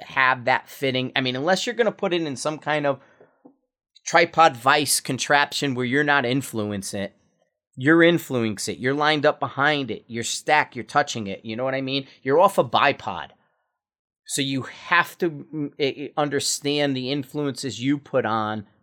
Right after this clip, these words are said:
the rifle because you're off a bipod. And because it's so big,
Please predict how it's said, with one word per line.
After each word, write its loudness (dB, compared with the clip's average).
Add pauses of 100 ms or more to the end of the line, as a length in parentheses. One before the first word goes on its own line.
the 0
rifle 0
because -4
you're 0
off -2
a -6
bipod. 0 (640)
And -2
because 2
it's -4
so 6
big, 2